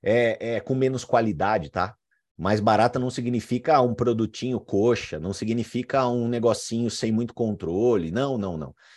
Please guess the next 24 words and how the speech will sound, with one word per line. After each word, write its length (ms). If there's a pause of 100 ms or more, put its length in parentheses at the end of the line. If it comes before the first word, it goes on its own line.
(120)
A 120
gente 200
vai 220
cumprir, 540
né, 100
o 60
que 120
a 60
gente 220
enxerga 400
como 260
um 100
negócio, 720
né, 220
como 200
um 160
negócio, 720 (460)
é, 460
é, 60
é 20
correto, 1000 (320)
digamos 400
assim, 480 (400)
tá? 340